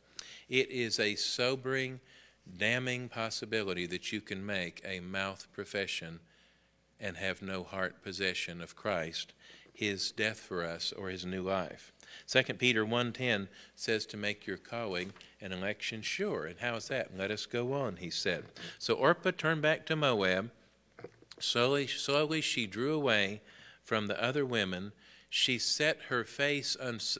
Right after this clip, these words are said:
unfortunately, toward the city of destruction from which she came.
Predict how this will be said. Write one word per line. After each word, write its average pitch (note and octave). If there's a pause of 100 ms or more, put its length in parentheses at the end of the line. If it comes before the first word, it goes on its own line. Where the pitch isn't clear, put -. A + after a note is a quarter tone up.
unfortunately, G#2+ (360)
toward C3
the G2+
city B2
of G2+
destruction G#2+
from G#2+
which B2
she -
came. B2